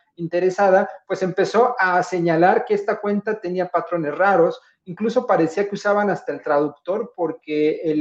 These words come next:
inglés que usaban, eh, había con cuestiones ahí de sintaxis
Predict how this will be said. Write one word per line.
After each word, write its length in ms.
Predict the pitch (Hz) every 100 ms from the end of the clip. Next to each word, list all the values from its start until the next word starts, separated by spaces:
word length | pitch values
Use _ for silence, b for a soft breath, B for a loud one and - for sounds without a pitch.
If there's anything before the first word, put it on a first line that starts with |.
| 160 196
inglés 340 | 165 180 202
que 80 | -
usaban, 400 | 214 208 208 214
eh, 300 | 214 185 175
había 420 | 143 165 185 190 - _ _
con 300 | 170 170 -
cuestiones 420 | - - 202 202
ahí 100 | 202
de 100 | 202
sintaxis 720 | 175 156 160 170 - 202